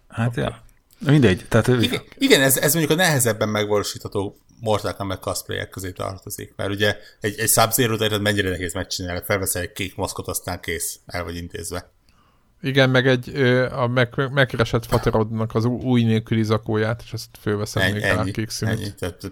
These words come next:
Speaker 3: pff, kutyafüle. Ugye Scorpionnál is fogsz a keze, fe-, megcsinálod ugye ezt sárgába,
Speaker 2: Scorpion
Speaker 3: fogsz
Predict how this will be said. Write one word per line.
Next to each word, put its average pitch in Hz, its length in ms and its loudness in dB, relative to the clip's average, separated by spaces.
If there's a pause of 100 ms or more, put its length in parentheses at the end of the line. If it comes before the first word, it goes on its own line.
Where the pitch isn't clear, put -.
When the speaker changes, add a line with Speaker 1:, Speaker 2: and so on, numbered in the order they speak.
Speaker 3:
pff, - 120 -10 (580)
kutyafüle. - 520 -10 (140)
Ugye 95 180 -2 (100)
Scorpionnál 92 580 -2
is 90 100 -6
fogsz - 200 -6
a - 40 -6
keze, 98 300 -6 (280)
fe-, - 220 -10 (180)
megcsinálod 101 380 -2
ugye 95 80 -4
ezt - 120 -4
sárgába, 104 260 0 (120)
Speaker 2:
Scorpion 196 260 12
Speaker 3:
fogsz - 20 8